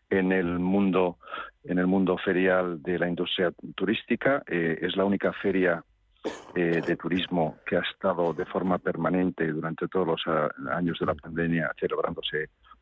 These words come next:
bueno, tomando las medidas de seguridad oportunas, pero todos los años se ha celebrado, cosa que no ha pasado con otras grandes ferias mundiales, como en,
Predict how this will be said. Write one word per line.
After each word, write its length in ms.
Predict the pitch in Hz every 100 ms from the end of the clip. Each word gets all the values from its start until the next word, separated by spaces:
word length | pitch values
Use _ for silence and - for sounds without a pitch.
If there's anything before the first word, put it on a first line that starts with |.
| _
bueno, 180 | 117 113
tomando 280 | - 85 85
las 140 | 82
medidas 300 | 85 80 80 -
de 60 | 80
seguridad 340 | 80 78 80
oportunas, 420 | 76 80 - 110 113
pero 180 | - -
todos 240 | - 170
los 160 | - -
años 180 | 73 -
se 60 | -
ha 20 |
celebrado, 420 | - 71 - 92
cosa 220 | - -
que 80 | -
no 80 | 71
ha 20 |
pasado 320 | - - 64
con 140 | - -
otras 200 | - -
grandes 260 | 73 69 -
ferias 240 | 71 -
mundiales, 400 | 71 90 98 98
como 240 | - 76
en, 60 | -